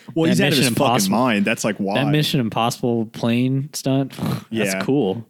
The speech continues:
Speaker 1: I mean, he le-, he learned to fly a helicopter. He's fucking out of his
Speaker 2: <laughs>
Speaker 1: mind. I mean, he's actually crazy. That's why he
Speaker 2: While,
Speaker 1: does
Speaker 2: while
Speaker 1: it.
Speaker 2: Omar Sharif tapes his eyes.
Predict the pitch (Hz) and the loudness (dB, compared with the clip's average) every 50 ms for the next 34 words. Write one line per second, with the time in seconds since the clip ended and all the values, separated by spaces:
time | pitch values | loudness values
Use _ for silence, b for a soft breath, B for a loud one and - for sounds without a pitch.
0 | - 180 185 220 208 156 131 143 165 160 147 156 180 147 135 123 127 131 151 180 | -2 2 2 4 4 2 0 -2 -2 0 0 2 2 2 2 2 2 2 2 4
1 | 196 196 190 170 139 127 - - - - - 127 120 139 147 131 110 - - 120 | 4 4 2 2 0 0 -2 -6 -12 -6 -2 -2 0 0 0 0 -2 -4 -4 -4
2 | 113 120 143 - - 147 151 - - 165 160 160 160 151 135 - B B B B | -2 -2 -2 -2 -4 -4 -6 -4 -2 -2 0 0 -2 -2 -6 -10 B B B B
3 | B B B B B B B B - 165 156 - - - - 135 - - 311 302 | B B B B B B B B -4 -2 -2 -2 -2 -2 -2 -2 0 0 0 0
4 | 302 339 320 - 214 202 - - - 226 98 - 101 - 120 127 120 120 123 123 | 2 0 0 2 0 0 0 2 0 0 0 0 0 2 2 2 2 2 0 0
5 | 117 - 123 107 101 - - - 113 110 104 98 98 98 98 120 123 120 117 113 | 0 0 -2 -2 -2 -2 -2 0 0 0 0 0 -2 -2 0 0 0 2 2 2
6 | 113 113 101 104 120 123 123 120 120 127 131 135 139 139 135 127 - - 135 120 | 2 0 0 2 2 2 2 2 2 0 2 2 2 2 2 0 0 -2 0 0
7 | 113 117 117 113 - - - - 120 113 117 110 - - 110 98 95 87 98 101 | 2 2 0 0 -4 -10 -6 -2 0 0 0 0 -2 -2 -2 -2 -2 -2 -2 0
8 | 98 95 98 101 107 110 - - | 0 0 0 0 -2 -2 -6 -8